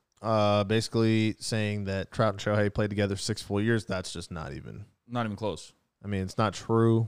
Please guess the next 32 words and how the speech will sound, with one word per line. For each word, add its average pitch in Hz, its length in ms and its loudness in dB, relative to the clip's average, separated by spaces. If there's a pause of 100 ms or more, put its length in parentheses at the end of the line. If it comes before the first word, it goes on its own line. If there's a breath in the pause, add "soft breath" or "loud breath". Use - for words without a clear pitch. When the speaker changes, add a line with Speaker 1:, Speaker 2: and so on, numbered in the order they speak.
Speaker 1:
I'm 104 100 -8
not 98 140 0
trying 98 180 -4
to 95 40 -6
be, 95 320 -4
I'm 101 380 -4
trying 143 300 -2
to 131 40 -2
be 127 80 -2
nice 120 260 -6
here. 117 280 -12
It's - 160 -20
not 117 180 -4
true. 117 380 -8 (680)
Uh, 98 540 2
they've 101 180 -2
had 107 220 0
three 131 220 6
years 127 360 6
where 110 120 0
they've 107 120 0
both 107 220 0
played 107 220 0
over 101 180 0
a 101 60 -2
hundred 101 340 -4
games, 101 380 -2
and 98 80 -2
that 90 160 -4
was 92 120 -2
when 95 200 -6
Shohei, 92 680 -2